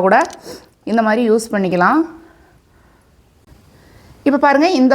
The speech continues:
பகுதி வந்து நம்ம இந்த ஸ்டூல்ல வந்து அப்படியே உள்ள விட்டுட்டு மத்த பகுதியெல்லாம் இந்த மாதிரி கவர் ஆகுற மாதிரி இந்த நைட்டில வந்து இந்த மாதிரி நம்ம செஞ்சு விட்டோம் அப்படின்னா இப்போ சூப்பரா நம்மளுக்கு வந்து ஒரு லாண்ட்ரி பேக் வந்து ரெடி ஆயிருச்சு. இது நம்ம கடைகள்ல வாங்க வேண்டியதே இல்ல. நம்ம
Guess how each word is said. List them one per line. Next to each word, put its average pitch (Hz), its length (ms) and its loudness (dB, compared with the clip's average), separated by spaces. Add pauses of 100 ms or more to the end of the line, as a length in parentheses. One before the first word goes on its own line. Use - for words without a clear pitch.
(100)
பகுதி 277 280 2
வந்து 254 200 2
நம்ம 247 200 0
இந்த 226 180 2
ஸ்டூல்ல 262 400 0
வந்து 226 240 0
அப்படியே 240 260 2 (100)
உள்ள 214 200 2
விட்டுட்டு 214 280 0 (480)
மத்த 254 240 0
பகுதியெல்லாம் 269 420 2
இந்த 262 120 0
மாதிரி 247 120 2 (100)
கவர் 220 240 4
ஆகுற 220 280 0
மாதிரி 208 180 -2 (100)
இந்த 262 140 -4
நைட்டில 220 360 -2
வந்து 226 180 -2
இந்த 240 140 0
மாதிரி 202 180 4 (560)
நம்ம 208 240 2 (280)
செஞ்சு 220 260 2
விட்டோம் 214 280 0
அப்படின்னா 196 300 0 (240)
இப்போ 226 180 2 (840)
சூப்பரா 254 400 4
நம்மளுக்கு 220 320 0
வந்து 214 180 4 (480)
ஒரு 214 120 4 (160)
லாண்ட்ரி 233 420 2
பேக் 208 160 0 (100)
வந்து 196 180 2 (580)
ரெடி 214 260 4
ஆயிருச்சு. 202 380 0 (160)
இது 285 140 -4
நம்ம 226 120 0 (100)
கடைகள்ல 220 440 2
வாங்க 196 240 0
வேண்டியதே 190 360 2
இல்ல. 190 100 2 (560)
நம்ம 220 120 2